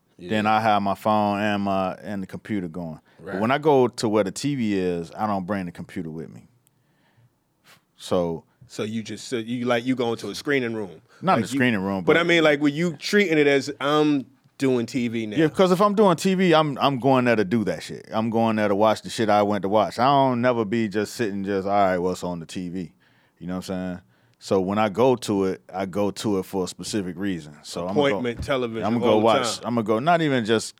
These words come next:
Speaker 2: that it's coming on, but I'm gonna go watch. Like, when I get home, I'm gonna watch the Quincy documentary.
Speaker 1: Right.
Speaker 2: You know what I'm saying?
Speaker 1: Yeah.
Speaker 2: I know that, and that's what I'm gonna do.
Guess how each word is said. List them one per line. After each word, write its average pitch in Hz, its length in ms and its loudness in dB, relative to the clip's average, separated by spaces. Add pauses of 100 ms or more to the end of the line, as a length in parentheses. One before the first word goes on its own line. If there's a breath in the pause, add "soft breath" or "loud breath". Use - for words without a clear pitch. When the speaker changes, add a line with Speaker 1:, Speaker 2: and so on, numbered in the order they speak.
Speaker 2:
that 107 160 0
it's 92 100 -10
coming 104 300 0
on, 127 220 2
but 98 160 2
I'm 110 100 2
gonna 110 80 -2
go 101 140 2
watch. 98 360 0
Like, 104 200 -2
when 101 120 -6
I 113 80 2
get 117 160 0
home, 120 260 2
I'm 110 80 0
gonna 104 100 -4
watch 101 240 0
the - 80 -14
Quincy 101 320 -8
documentary. 80 520 -12
Speaker 1:
Right. 101 240 -10 (380 soft breath)
Speaker 2:
You 87 60 -10
know 92 80 -6
what 90 100 -10
I'm 95 60 -6 (180)
saying? - 40 -20 (100)
Speaker 1:
Yeah. 117 120 -4
Speaker 2:
I - 40 -2
know 110 180 2
that, 87 160 -8 (420 soft breath)
and 87 440 -8 (260)
that's 87 180 -14
what 101 120 -6
I'm 92 100 -8
gonna 90 160 -10
do. 73 80 -16